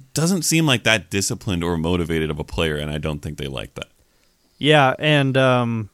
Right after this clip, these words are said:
Speaker 2: you know, they're, they're certainly in dire straits here with the quarterback situation as well. And, uh, frankly, we're, we're just getting into draft season here, but this is not a good year f-, if you want a quarterback early in the draft. So,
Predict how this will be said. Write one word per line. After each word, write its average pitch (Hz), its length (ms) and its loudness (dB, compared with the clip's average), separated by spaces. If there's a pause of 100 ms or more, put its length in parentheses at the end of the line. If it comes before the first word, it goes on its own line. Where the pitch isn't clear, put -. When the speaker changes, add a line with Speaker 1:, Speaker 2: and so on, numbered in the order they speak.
(120)
Speaker 2:
you 131 80 -2
know, 123 100 0
they're, 175 220 4 (100)
they're 147 220 2
certainly 151 360 2
in 127 60 2
dire 135 200 4
straits 139 340 0
here 143 100 2
with 123 100 -2
the 104 60 -8
quarterback 120 480 0
situation 110 540 -8
as 101 160 -10
well. 120 380 2
And, 110 280 -4 (320)
uh, 123 200 4
frankly, 165 540 0
we're, 156 180 0
we're 190 120 2
just 180 200 2
getting 151 240 2
into 135 180 0
draft 120 340 2
season 123 300 -4
here, 123 160 0
but 117 160 -4
this 165 160 0
is 151 180 0
not 120 280 0
a - 20 0
good 120 280 0
year 120 260 0
f-, - 200 -10
if 113 160 -6
you 120 120 -2
want 120 180 0
a 110 60 -4
quarterback 143 580 0
early 143 300 0
in 139 60 -2
the 131 60 -2
draft. 139 380 0
So, 135 360 4